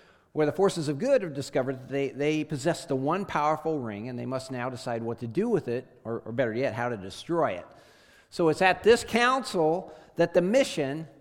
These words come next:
of the Fellowship of the Ring is cast, and, and that decision shapes the,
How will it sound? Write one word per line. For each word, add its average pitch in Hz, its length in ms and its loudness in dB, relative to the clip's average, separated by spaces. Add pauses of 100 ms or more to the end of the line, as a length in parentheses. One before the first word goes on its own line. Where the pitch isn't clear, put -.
(200)
of 147 160 2
the 165 100 4
Fellowship 185 560 4
of 170 100 2
the 165 80 2
Ring 160 360 -2
is 120 140 -6
cast, 135 580 -2
and, 285 80 -10
and 156 400 -2
that 202 200 4
decision 196 500 0
shapes 180 360 -2
the, 151 320 -2